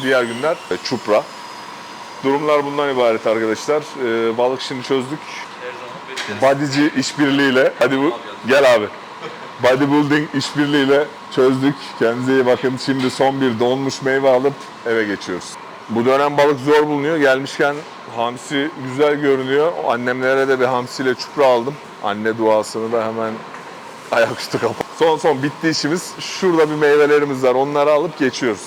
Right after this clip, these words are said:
Speaker 1: Dondurulmuş yaban mersini, dondurulmuş böğürtlen, dondurulmuş vişne, dondurulmuş frambuaz. Yok yok.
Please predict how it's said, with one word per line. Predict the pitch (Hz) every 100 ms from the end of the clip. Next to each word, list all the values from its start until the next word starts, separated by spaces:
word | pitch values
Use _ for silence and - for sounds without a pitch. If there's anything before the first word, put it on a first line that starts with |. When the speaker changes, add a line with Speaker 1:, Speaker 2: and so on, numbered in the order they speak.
| -
Speaker 1:
Dondurulmuş | 113 147 147 131 135 156 -
yaban | 127 131 123
mersini, | 113 98 - 95 92 107
dondurulmuş | 127 131 120 120 131 - 117
böğürtlen, | 113 113 - 120 95 87
dondurulmuş | 110 127 123 123 120 120 123 120 -
vişne, | 113 - - 120 98 - - - - - -
dondurulmuş | 120 131 127 131 131 127 131 - - - -
frambuaz. | - 123 127 123 123 120 104 - - - -
Yok | 107 123 -
yok. | 156